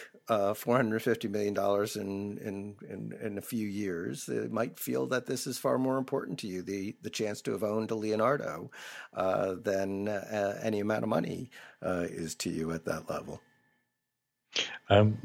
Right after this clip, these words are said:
Speaker 2: yes, I think it, it certainly felt to, well, we'll wait and see, reported, but it certainly felt to me like, uh,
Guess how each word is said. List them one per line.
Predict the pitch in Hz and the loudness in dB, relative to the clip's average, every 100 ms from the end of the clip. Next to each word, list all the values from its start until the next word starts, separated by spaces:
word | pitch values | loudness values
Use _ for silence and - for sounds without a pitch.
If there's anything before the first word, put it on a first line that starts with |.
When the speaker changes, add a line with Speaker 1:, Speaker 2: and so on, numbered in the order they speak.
| - | -2
Speaker 2:
yes, | 98 156 180 - | 6 8 8 6
I | 95 | 8
think | 110 107 | 8 6
it, | 104 - 107 | 2 2 2
it | 110 | 4
certainly | - 180 143 | 8 10 10
felt | 120 117 | 10 8
to, | 113 101 | 6 4
well, | 104 85 | 4 6
we'll | 113 123 | 6 10
wait | 156 | 10
and | 123 | 10
see, | - 104 | 8 8
reported, | 95 101 90 90 | 8 4 2 0
but | |
it | 98 | -2
certainly | - 123 113 - 98 | 6 6 6 -4 -4
felt | 92 98 - | 2 0 0
to | - | -4
me | 90 | -2
like, | 87 87 87 | 0 -2 0
uh, | 90 82 | -2 -2